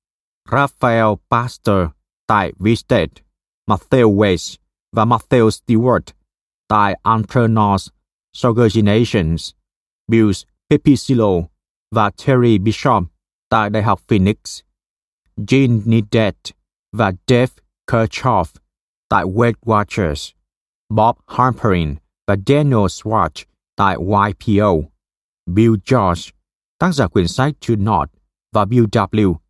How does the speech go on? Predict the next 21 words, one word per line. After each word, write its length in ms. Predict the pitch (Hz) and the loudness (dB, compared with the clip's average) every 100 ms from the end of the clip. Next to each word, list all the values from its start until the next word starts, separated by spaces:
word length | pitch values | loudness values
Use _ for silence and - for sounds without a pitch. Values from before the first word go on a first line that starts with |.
| _ | _
nhà 220 | 101 104 | -2 -2
sáng 220 | - 123 | -2 -2
lập 200 | 147 104 - | 0 -2 -2
double 440 | 92 101 90 98 | -2 -2 0 -2
A. 140 | 82 85 67 - _ _ _ _ _ _ _ _ _ _ _ _ _ _ | 0 -2 -4 -10 _ _ _ _ _ _ _ _ _ _ _ _ _ _
Tôi 140 | 117 | 2
biết 160 | 107 143 | 2 2
ơn 200 | 113 110 | 0 -2
Tony 440 | - - 120 117 | -2 -2 0 2
Robbins, 680 | 98 95 - 101 85 80 - _ _ _ _ _ | 2 0 0 0 0 -4 -10 _ _ _ _ _
một 160 | 135 139 | 0 2
tình 160 | 131 120 | 2 2
bạn 180 | 117 | 0
tác 160 | 110 170 | 0 0
động 200 | 131 101 | 0 0
lớn 320 | 101 101 135 | 0 2 0
đến 200 | 113 104 | -2 -2
cuộc 160 | 143 - | -2 -4
đời 180 | 85 80 | -4 -2
tôi. 300 | 98 104 - _ _ _ _ _ _ - | 0 -2 -4 _ _ _ _ _ _ -2
Josh 280 | 117 110 - | -2 -2 -6